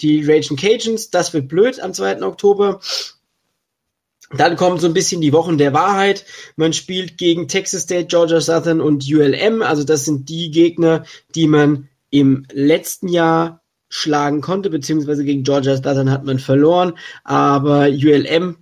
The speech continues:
könnte man schlagen und dann geht's zum Schluss nochmal mit einem ganz harten November weiter. Also man spielt am sechsten November gegen Troy, das ist vielleicht noch das einfachste der Spiele, aber dann spielt man at Appalachian State, at Tennessee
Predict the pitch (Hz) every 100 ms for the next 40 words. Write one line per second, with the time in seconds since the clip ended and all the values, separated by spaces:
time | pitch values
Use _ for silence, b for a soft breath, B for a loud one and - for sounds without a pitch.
0 | - 170 165 160 160 - 151 151 151 143
1 | 139 143 135 147 - 147 131 156 160 156
2 | 139 147 143 135 B B B _ _ 160
3 | 165 151 143 139 143 165 190 - 143 139
4 | 143 156 151 139 151 165 156 147 143 151
5 | 151 147 143 B B - 139 143 143 135
6 | 160 143 139 143 165 - 160 156 160 156
7 | 147 143 131 160 160 208 180 147 170 165
8 | 151 131 139 139 - 151 202 180 - 170
9 | 170 - 175 165 170 B B - 147 147
10 | 139 165 - 151 139 180 - 165 165 170
11 | 160 165 156 - 147 147 - 170 - -
12 | 170 165 160 165 165